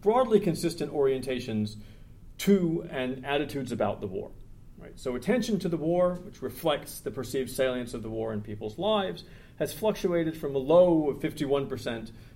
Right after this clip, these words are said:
of respondents in April twenty twenty-two to a high of sixty-six percent the following month, highest among those aged fifty-five or older,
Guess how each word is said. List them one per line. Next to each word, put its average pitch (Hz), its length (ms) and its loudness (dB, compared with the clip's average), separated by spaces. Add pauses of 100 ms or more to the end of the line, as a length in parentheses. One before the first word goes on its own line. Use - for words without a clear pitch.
(140)
of 117 180 -2
respondents 110 540 -4
in 110 80 -6
April 101 400 -6
twenty 104 180 -6
twenty-two 104 520 -4
to 151 120 0
a 135 60 0
high 131 160 -2
of 113 100 -6
sixty-six 123 500 -6
percent 107 320 -12
the - 80 -18
following 107 400 -10
month, 180 300 -4 (460)
highest 165 480 0
among 127 240 -4
those 107 260 -2
aged 110 340 -6
fifty-five 104 540 -6
or - 80 -8
older, 185 460 6